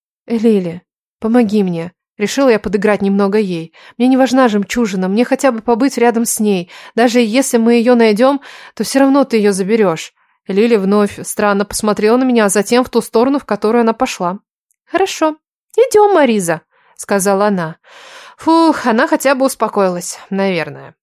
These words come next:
Я же прислушалась к своему резерву. На удивление в нём сохранилось спокойствие после входа в лабиринт,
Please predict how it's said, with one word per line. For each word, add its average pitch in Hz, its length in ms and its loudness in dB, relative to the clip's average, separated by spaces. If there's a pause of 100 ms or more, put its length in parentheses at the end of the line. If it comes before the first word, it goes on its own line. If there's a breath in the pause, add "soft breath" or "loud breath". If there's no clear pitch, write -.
Я 208 340 2
же 320 120 2
прислушалась 277 640 -2
к - 60 -16
своему 214 320 0
резерву. 214 640 0
На 214 100 -2
удивление 202 480 0
в 262 40 0
нём 220 180 0
сохранилось 208 500 -2
спокойствие 196 640 -4
после 226 300 -2
входа 226 300 -2
в 214 40 -2
лабиринт, 214 520 0